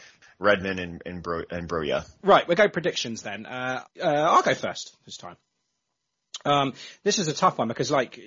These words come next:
Speaker 2: we don't really know what kind of Watford are gonna turn up, do we?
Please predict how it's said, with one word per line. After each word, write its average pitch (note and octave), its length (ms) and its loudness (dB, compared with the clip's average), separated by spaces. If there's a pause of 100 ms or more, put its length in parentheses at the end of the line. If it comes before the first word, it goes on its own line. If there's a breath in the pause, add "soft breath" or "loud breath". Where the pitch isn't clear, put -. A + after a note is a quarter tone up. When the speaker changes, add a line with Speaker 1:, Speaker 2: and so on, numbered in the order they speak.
(220)
Speaker 2:
we B2+ 120 -20
don't B2+ 200 -4
really A#2+ 140 -6
know A2+ 140 -4
what G#2+ 160 -8
kind G#2+ 160 -12
of G2+ 80 -14
Watford A2+ 260 -14
are G2+ 60 -16
gonna G2+ 180 -18
turn G#2 260 -10
up, G2 140 -14
do G#2 120 -14
we? F2+ 180 -14